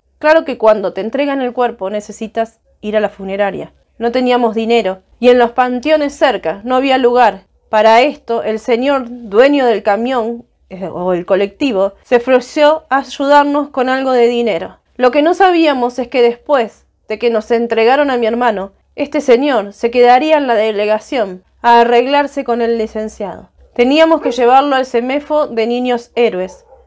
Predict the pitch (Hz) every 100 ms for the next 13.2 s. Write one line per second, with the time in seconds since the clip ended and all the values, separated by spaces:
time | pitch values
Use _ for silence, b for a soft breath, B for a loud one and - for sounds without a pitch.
0 | _ 233 233 269 262 254 240 233 226 233
1 | 226 202 - 180 - - 240 247 302 302
2 | 294 254 277 302 294 262 220 214 196 185
3 | 185 - _ _ _ 220 226 240 247 254
4 | 277 269 262 233 226 233 240 254 262 240
5 | 233 - - - 226 - 165 - _ _
6 | - 240 233 233 240 233 180 180 _ _
7 | _ _ - 285 302 294 277 262 240 -
8 | 262 262 247 196 185 _ _ _ 233 240
9 | 240 277 269 285 302 302 294 254 247 240
10 | 262 311 311 330 330 254 269 262 247 269
11 | 294 320 311 - 240 240 240 330 320 269
12 | 247 233 233 240 220 220 220 220 220 202
13 | 175